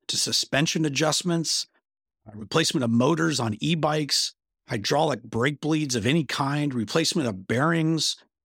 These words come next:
wheel building, and yet the one thing I do more than anything else is, pausing for an expletive, replace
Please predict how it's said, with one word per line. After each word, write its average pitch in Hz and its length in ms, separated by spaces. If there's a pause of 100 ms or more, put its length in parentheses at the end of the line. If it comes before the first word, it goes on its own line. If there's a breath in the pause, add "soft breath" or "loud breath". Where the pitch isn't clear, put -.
(260)
wheel 156 440
building, 170 600
and 131 160
yet 135 160
the 101 80
one 160 320
thing 160 400 (260)
I 135 220
do 131 440 (260 loud breath)
more 117 100
than 101 160
anything 180 580
else 107 460 (220 loud breath)
is, 123 580 (540)
pausing 123 480
for 143 340
an 151 220
expletive, 117 640 (220)
replace 131 840